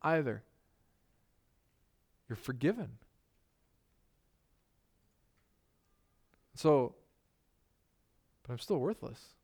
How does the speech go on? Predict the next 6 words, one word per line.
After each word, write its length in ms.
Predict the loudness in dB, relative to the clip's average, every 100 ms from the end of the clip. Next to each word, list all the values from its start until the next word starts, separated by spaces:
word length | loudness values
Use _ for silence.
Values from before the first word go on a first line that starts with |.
| _ _ _ _ _ _ _ _ _ _ _ _ _ _ _ _ -10
So 80 | -2
Jesus 300 | 0 0 2
says, 500 | 2 2 0 -16 -20 _ _ _ _ _ _ _ _ _
"Here's 180 | -2 0
an 100 | 0
opportunity." 600 | -2 -4 -4 -4 -4